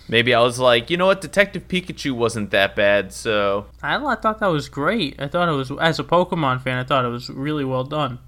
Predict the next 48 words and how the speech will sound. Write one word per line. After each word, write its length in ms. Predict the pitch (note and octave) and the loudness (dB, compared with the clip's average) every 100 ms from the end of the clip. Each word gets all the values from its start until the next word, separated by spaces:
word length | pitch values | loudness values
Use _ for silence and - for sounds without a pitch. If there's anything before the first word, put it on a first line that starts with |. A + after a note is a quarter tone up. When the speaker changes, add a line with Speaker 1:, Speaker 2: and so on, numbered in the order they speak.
| - | -2
Speaker 1:
I 100 | A#2+ | 0
did 180 | C#3 C#4+ | 2 0
too. 260 | - G#3 G#2 | 0 -2 -2
I 100 | - B2+ | -4 -4
did 160 | C3+ | -4
too. 280 | - C3 G#2 | -2 -2 -2
So 140 | - | 0
I 60 | C3+ | 2
kinda 260 | F3 A3 D#3 | 6 4 6
went 200 | C3+ C3 | 4 4
in 120 | A#2+ | 2
with, 160 | G#2+ | 0
like, 440 | A2 G#2 F#2+ - - | 2 4 2 -2 -4
"All 140 | - G3+ | 2 6
right, 260 | B2 B2+ | 6 4
like, 160 | - E3 | -2 -2
let's 220 | G#3+ A3 | -2 -2
not, 300 | G#3+ G3 - - | 0 2 0 -4
let's 140 | F3 | -6
not 360 | F#3 D#3 A2+ A2 | -2 -2 -4 -6
beat 220 | B2+ A#2 | -4 -2
the 60 | A2 | -2
crap 320 | - G#2+ G#2 | 4 4 6
out 140 | G#2 G2 | 4 2
of 60 | |
this 140 | F#2+ G#2 | -2 -4
movie 280 | G#2+ F#2+ F2+ | -4 -4 -6
before 380 | F#2+ - G#2 | -8 -6 -4
we 300 | F#2 F#2 F2+ F2+ | -4 -6 -8 -6
give 180 | G#2+ F#2 | -4 -4
it 60 | F2+ | -6
a 60 | |
chance." 400 | F2+ G#2+ F2+ F#2+ | -8 -6 -6 -6
And 80 | A2+ | 0
I 60 | C3 | 6
watched 280 | F3+ F3 C#3+ | 6 6 0
it 80 | - | -6
in 140 | G2+ | -6
theaters, 460 | - G2+ E2+ F2 - | -2 -2 -2 -6 -4
so 240 | G#2 F#2 | -2 -2
it's 120 | F2+ | -2
like, 180 | F2+ F2 | -4 -4
you, 300 | E2+ E2+ G2 | -8 -10 -8
you 100 | F#2 | -8
know, 160 | D#2 - | -8 -2
kinda 240 | - A2+ G2 | 2 4 6
had 280 | A2 F#2+ G2 | 6 4 0
to 220 | F#2 | -2